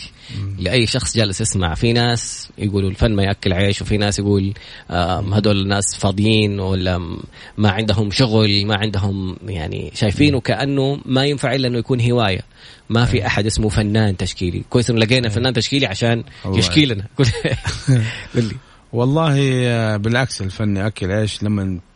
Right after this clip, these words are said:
Speaker 1: أنت أي شيء تخلص له.
Speaker 2: مم.
Speaker 1: آه، ربي يعطيك على قد إخلاصك.
Speaker 2: الله.
Speaker 1: فأنا يمكن بتكلم عن نفسي كده على قولهم نبذة صغيرة شوية.
Speaker 2: مم.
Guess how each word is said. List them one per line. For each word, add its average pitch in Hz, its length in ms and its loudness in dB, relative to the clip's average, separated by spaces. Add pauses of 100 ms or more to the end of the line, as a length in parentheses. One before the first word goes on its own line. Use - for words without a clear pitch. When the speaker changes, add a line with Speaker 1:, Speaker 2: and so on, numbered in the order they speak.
(180)
Speaker 1:
أنت 117 220 -4
أي 107 300 0
شيء 92 180 -6
تخلص 104 440 -8
له. 120 120 -6 (460)
Speaker 2:
مم. 107 440 0
Speaker 1:
آه، 95 360 -2
ربي 120 240 0
يعطيك 107 400 0
على 98 240 -2
قد 101 160 -2
إخلاصك. 87 460 -4 (260)
Speaker 2:
الله. 95 580 2 (100)
Speaker 1:
فأنا 117 1000 0
يمكن 107 560 0
بتكلم 104 640 2
عن 95 220 0
نفسي 98 300 -4
كده 90 540 -4
على 95 260 -2
قولهم 98 380 2
نبذة 92 220 0
صغيرة 92 380 2
شوية. 110 340 2
Speaker 2:
مم. 107 80 2